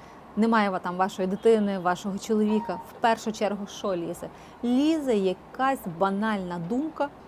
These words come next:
щось трапилося, щось трапилося. І в результаті, ну, дев'яносто дев'ять відсотків нічого не трапляється.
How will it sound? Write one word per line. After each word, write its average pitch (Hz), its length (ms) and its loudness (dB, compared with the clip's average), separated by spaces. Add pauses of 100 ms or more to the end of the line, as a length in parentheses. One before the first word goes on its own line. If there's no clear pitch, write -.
щось - 280 -6
трапилося, 180 720 -2 (360)
щось 214 280 -4
трапилося. 190 680 -2
І 226 100 -2
в 220 40 -6
результаті, 254 760 -4 (960)
ну, 254 140 0
дев'яносто 240 400 -2
дев'ять 214 180 2
відсотків 220 380 -2
нічого 214 400 0
не 202 140 -4
трапляється. 196 680 -6